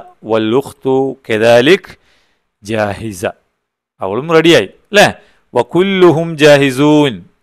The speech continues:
എല്ലാവരും റെഡിയായി. അപ്പൊ ജാഹിസ്, റെഡി, കേട്ടോ? എല്ലാവരും റെഡിയായി. അങ്ങനെ എല്ലാവരും റെഡിയായിക്ക് വന്നഹും റക്കിബു വസ്സയ്യാറ. അവര് കാറിൽ കയറി വദഹബൂ,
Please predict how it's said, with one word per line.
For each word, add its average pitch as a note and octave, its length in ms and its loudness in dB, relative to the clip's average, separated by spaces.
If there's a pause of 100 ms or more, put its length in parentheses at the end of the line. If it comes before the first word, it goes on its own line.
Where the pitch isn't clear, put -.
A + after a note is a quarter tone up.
(140)
എല്ലാവരും D#3 800 0
റെഡിയായി. A#2+ 220 0
അപ്പൊ A2+ 140 -2
ജാഹിസ്, B2+ 840 0 (480)
റെഡി, C#3+ 200 0 (680)
കേട്ടോ? E3+ 200 0 (680)
എല്ലാവരും D3 920 0
റെഡിയായി. C3+ 440 2 (420)
അങ്ങനെ B2+ 220 -2
എല്ലാവരും C3 560 2
റെഡിയായിക്ക് A#2+ 520 0
വന്നഹും A#2 520 -2
റക്കിബു A#2+ 600 -6
വസ്സയ്യാറ. C#3+ 800 0 (600)
അവര് G#2 240 -2 (100)
കാറിൽ A#2+ 340 2
കയറി A#2 340 -2
വദഹബൂ, A#2 920 2